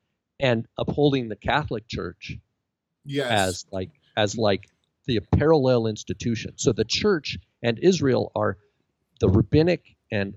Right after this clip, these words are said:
Speaker 1: legal halakhic, uh, hierarchy and textual, uh, history of the Jews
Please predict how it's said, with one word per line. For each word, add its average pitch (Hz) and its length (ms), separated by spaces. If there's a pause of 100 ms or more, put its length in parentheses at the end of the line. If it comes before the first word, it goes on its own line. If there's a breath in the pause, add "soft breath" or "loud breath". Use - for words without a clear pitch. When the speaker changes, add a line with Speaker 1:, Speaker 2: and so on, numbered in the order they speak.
Speaker 1:
legal 139 720 (280)
halakhic, 120 680 (140)
uh, - 280 (220)
hierarchy 127 800
and 87 300
textual, 117 840 (420)
uh, - 360 (180)
history 123 640
of 95 220
the - 100
Jews 185 440